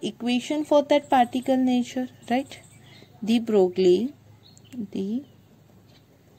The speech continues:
Broglie wavelength of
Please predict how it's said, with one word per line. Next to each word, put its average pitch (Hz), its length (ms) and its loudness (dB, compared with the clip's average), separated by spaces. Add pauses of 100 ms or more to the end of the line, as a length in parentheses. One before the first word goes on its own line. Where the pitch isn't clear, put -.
(140)
Broglie 196 800 0 (1120)
wavelength 240 960 0 (3000)
of 269 380 2